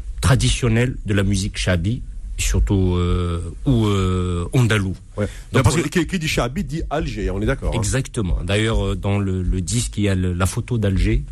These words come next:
Speaker 1: parce que c'est, ça reste quand même le foyer ou le, le,
Speaker 2: Le berceau.
Speaker 1: le berceau de, de
Speaker 2: Ouais.
Speaker 1: cette musique,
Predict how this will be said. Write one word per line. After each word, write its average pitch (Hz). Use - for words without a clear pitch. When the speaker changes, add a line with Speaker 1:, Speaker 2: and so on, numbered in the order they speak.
Speaker 1:
parce 147
que 107
c'est, 92
ça 95
reste 101
quand 101
même 104
le 95
foyer 104
ou 107
le, 95
le, 92
Speaker 2:
Le 151
berceau. 143
Speaker 1:
le 101
berceau 113
de, 101
de 98
Speaker 2:
Ouais. 101
Speaker 1:
cette 95
musique, 98